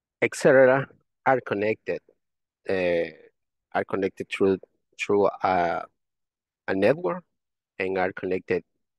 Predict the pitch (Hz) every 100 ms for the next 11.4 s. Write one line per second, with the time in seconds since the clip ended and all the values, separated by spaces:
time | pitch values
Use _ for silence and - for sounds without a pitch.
0 | _ _ _ _ _ 113 101 - - 113
1 | 160 87 - - 110 - 95 - 135 139
2 | - - - _ _ _ _ _ - -
3 | 117 120 151 90 85 85 - - - 92
4 | 78 80 92 - 90 87 - 92 82 90
5 | 95 90 82 - - _ _ - 92 82
6 | - _ _ _ _ _ - 101 87 82
7 | - 104 - - - _ 117 104 113 113
8 | 98 - 127 123 - - _ _ 120 104
9 | 98 87 107 95 - 95 92 - - -
10 | _ _ _ _ _ _ _ _ _ _
11 | _ - -